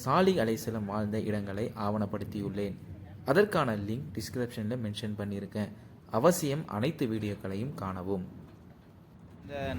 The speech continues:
Speaker 2: நாள் முழுவதுமே அவ்வளவு அழகா, சூப்பரா இருந்துச்சு. ஏன்னா, லைஃப்ல இந்த மாதிரி ஒரு இடத்த பார்த்ததே கிடையாது. இங்க வரணும்னு ரொம்ப நாள் ஆசை, ஆனா அதுக்கான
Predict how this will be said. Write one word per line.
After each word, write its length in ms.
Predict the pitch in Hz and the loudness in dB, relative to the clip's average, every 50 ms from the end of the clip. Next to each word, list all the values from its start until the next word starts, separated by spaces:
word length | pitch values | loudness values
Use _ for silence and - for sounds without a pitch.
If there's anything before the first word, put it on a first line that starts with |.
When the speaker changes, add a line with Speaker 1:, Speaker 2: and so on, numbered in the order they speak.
| 123 127 | 0 2
Speaker 2:
நாள் 280 | 131 147 170 196 202 | 4 6 8 8 8
முழுவதுமே 560 | 190 170 165 160 156 151 143 131 - 147 156 170 | 6 6 4 6 6 6 8 6 6 6 6 6
அவ்வளவு 720 | 180 - - - - 160 170 170 170 165 156 151 143 135 | 6 6 6 4 2 4 4 6 6 6 6 6 6 6
அழகா, 500 | - - 127 135 139 139 147 143 147 156 | 6 6 8 8 8 8 8 8 6 6
சூப்பரா 460 | 151 - - 147 135 143 139 139 139 | 4 2 0 0 2 2 2 2 2
இருந்துச்சு. 300 | 127 113 120 117 - 143 | 2 0 -2 -4 -4 -2
ஏன்னா, 360 | 147 143 127 123 127 147 160 - - - - - - - - - - - - - - | -2 -2 -2 0 0 0 -2 -2 -4 -4 -4 -4 -2 -2 -2 -2 -2 -4 -4 0 2
லைஃப்ல 320 | 127 151 170 - 185 175 | 4 4 4 4 4 2
இந்த 120 | 156 147 135 | 2 4 4
மாதிரி 220 | 135 143 143 143 | 4 4 4 4
ஒரு 80 | 131 127 | 4 4
இடத்த 180 | 123 - 143 | 4 4 2
பார்த்ததே 380 | 131 120 123 120 - 131 135 139 | 2 2 2 2 2 2 0 0
கிடையாது. 580 | 131 131 117 117 113 117 113 123 147 160 - 127 | 0 0 -2 -2 -2 -2 0 0 -2 -2 -2 -2
இங்க 220 | 127 123 120 113 | -2 -2 -2 0
வரணும்னு 340 | 107 113 123 135 156 165 160 | 4 4 4 4 4 2 0
ரொம்ப 200 | 143 131 139 139 | 2 2 4 4
நாள் 160 | 143 147 147 | 6 6 6
ஆசை, 440 | 135 127 127 123 - - 143 165 175 - - 139 | 4 4 2 0 0 0 2 2 0 0 -2 -4
ஆனா 200 | 127 127 139 143 | 2 4 6 6
அதுக்கான 420 | 131 127 117 131 127 139 165 185 | 6 6 4 2 6 8 8 6